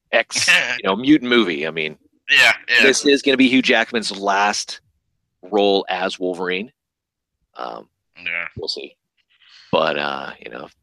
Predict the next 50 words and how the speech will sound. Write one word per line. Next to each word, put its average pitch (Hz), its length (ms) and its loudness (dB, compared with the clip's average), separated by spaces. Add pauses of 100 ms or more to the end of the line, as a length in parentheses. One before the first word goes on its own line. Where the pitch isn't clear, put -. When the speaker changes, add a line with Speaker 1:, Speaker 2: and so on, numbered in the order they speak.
(140)
Speaker 1:
if - 160 -14
the - 60 -20
check's - 280 0
there, 90 300 2
maybe 87 260 -2
he 85 80 -8
might, 78 300 -4
uh, 71 220 -10
stay - 240 -10
on. 78 120 -12
But - 240 -10
you 123 80 -6
never 107 140 -4
know. 73 100 -8 (720)
Speaker 2:
<laughs> - 80 -4 (100)
Speaker 1:
But 113 320 4
Speaker 2:
Yeah. 104 140 2 (720)
Speaker 1:
according 107 380 2
to 85 60 -2
him, 87 260 -2
that's 85 200 -8
his 80 140 -14
last 73 220 -4
role. 78 180 -10 (640)
And 104 460 0
I, 98 320 2
I - 140 -6
know, - 160 -6
I 165 80 -10
mean, 175 400 -12 (1300)
I 131 140 4
was 135 220 6
never 175 280 4
a 180 40 0
fan 180 340 0
at 147 160 0
first 165 520 -2
of 143 220 -2
him, 165 240 -6
just 127 180 -8
because 117 460 0
Wolverine 113 460 -4
to 107 80 -12
me 113 160 -8
is 110 100 -6
supposed 101 220 -6
to - 60 -16
be 95 140 -4
a 78 40 -4
short - 440 -8